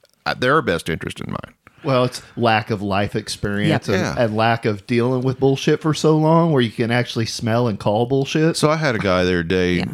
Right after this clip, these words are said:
Speaker 1: at this place I frequent a lot. We was told that, uh, masks are now voluntary. You can wear it if you want. Don't worry about it. Do whatever you want. You know, you're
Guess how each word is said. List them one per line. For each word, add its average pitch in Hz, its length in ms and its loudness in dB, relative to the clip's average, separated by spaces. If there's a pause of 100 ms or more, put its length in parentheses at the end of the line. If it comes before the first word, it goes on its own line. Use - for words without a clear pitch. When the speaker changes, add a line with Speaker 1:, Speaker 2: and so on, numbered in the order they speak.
(400)
Speaker 1:
at - 60 -6
this 85 160 -2
place 82 320 -2
I 80 80 -2
frequent 85 420 -4
a 73 40 0
lot. 71 360 -2 (280)
We 87 100 -4
was 76 160 -4
told 73 400 -2
that, 71 340 -4
uh, 71 300 -2 (800)
masks 80 400 0
are 76 80 0
now 73 400 -2 (640)
voluntary. 98 600 -4 (300)
You 104 80 -14
can - 120 -4
wear 104 120 2
it 117 40 0
if 110 100 -12
you 101 100 0
want. 127 340 -4
Don't 104 180 -2
worry 104 160 0
about 101 220 0
it. 95 120 -4
Do 98 80 -2
whatever 90 200 0
you 85 120 0
want. 73 320 -4
You 78 60 -8
know, 76 180 -6
you're 78 260 -6